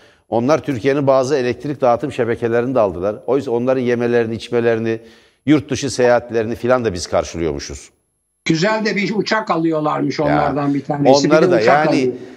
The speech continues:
Speaker 1: yabancı misafirlerini ağırlamaları, Amerikan seyahatlerini, bütün ağırlama giderlerini, yedikleri fındığın fıstığın parasını bile bu millete ödetiyorlar.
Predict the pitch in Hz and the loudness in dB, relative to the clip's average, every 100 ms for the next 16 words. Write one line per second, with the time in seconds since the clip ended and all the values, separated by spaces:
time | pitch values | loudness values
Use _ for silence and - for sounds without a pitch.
0 | - _ _ 135 151 160 151 156 147 156 | -20 _ _ 4 4 4 0 -4 0 2
1 | 147 156 139 143 139 139 135 139 135 139 | 2 2 0 2 2 2 4 4 2 0
2 | 135 135 131 127 123 120 - 139 160 151 | 0 2 2 2 0 -4 0 2 4 2
3 | 131 147 135 147 139 131 127 127 127 123 | 2 2 2 0 2 2 0 0 0 0
4 | 123 120 113 120 _ _ _ _ _ _ | 0 -2 -4 -10 _ _ _ _ _ _
5 | _ _ _ _ _ _ _ _ _ _ | _ _ _ _ _ _ _ _ _ _
6 | _ _ - 123 196 190 156 156 147 147 | _ _ -4 2 4 6 6 4 4 0
7 | 147 135 135 135 127 123 117 120 139 143 | 0 0 2 2 2 2 2 2 2 2
8 | 151 156 - 151 151 156 156 127 143 - | 2 2 2 0 2 2 2 0 -2 2
9 | 170 156 143 139 139 156 185 143 160 160 | 0 2 2 2 0 0 2 2 0 -2
10 | - - 151 139 123 127 135 107 90 87 | -10 -2 2 2 2 2 2 0 -2 -4
11 | 71 62 - | -6 -8 -14